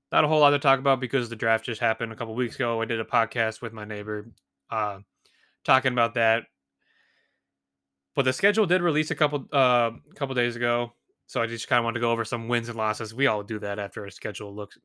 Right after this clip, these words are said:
and obviously whatever we say is gonna be wrong because we see the team, we're like, "Well, that team sucks. That's a win." You're either gonna win, like, there's gonna be a couple surprise losses in there. There's gonna be a couple surprise wins. That's just how it happens.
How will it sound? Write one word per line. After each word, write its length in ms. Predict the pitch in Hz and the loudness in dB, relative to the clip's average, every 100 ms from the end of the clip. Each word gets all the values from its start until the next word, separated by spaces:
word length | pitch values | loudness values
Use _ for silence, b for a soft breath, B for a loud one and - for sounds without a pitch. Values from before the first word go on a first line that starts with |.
| 156 | -18
and 200 | 123 107 104 _ _ _ _ _ _ _ | -14 -14 -16 _ _ _ _ _ _ _
obviously 360 | - 135 123 127 | 2 2 2 2
whatever 280 | 120 120 113 | 4 4 2
we 140 | 117 | 0
say 340 | 107 - 117 110 | -2 0 2 4
is 120 | 110 | 2
gonna 160 | 120 110 | -2 -2
be 80 | |
wrong 380 | 104 120 117 117 | -2 0 2 0
because 260 | 113 120 110 | -4 -6 -6
we 80 | 110 | -6
see 180 | - | -6
the 100 | 110 | -6
team, 260 | 104 117 107 | -6 -8 -8
we're 80 | 107 | -6
like, 180 | 101 113 | -8 -6
"Well, 100 | 107 | -4
that 160 | 139 | -2
team 160 | - 104 | -4 -8
sucks. 380 | - 110 117 - | -2 0 0 0
That's 220 | 131 147 | -2 0
a 60 | |
win." 300 | 107 123 98 95 _ _ _ _ _ _ _ - | -4 -4 -8 -12 _ _ _ _ _ _ _ -8
You're 220 | 120 127 | 0 2
either 120 | 135 | 2
gonna 160 | 135 127 | 2 0
win, 200 | 127 131 | 0 -2
like, 200 | 131 - _ - | -4 -6 _ -2
there's 200 | 139 143 | 2 2
gonna 140 | 160 | 2
be 120 | 151 | 2
a 40 | 147 | 2
couple 200 | 151 143 | 0 -2
surprise 540 | - - 123 123 120 | -4 0 4 4 2
losses 380 | 117 110 - 110 | 0 0 -2 -8
in 100 | 110 | -6
there. 140 | 110 | -4
There's 120 | 110 113 | -4 -4
gonna 100 | 117 | -4
be 40 | |
a 40 | |
couple 220 | 113 123 127 | -2 -4 -4
surprise 440 | 113 - 120 110 | -6 0 0 0
wins. 280 | 104 101 101 | -6 -8 -8
That's 120 | 101 | -8
just 160 | 113 - | -6 0
how 140 | 110 | 2
it 60 | 107 | 2
happens. 460 | 104 - 107 107 | -2 -4 -10 -10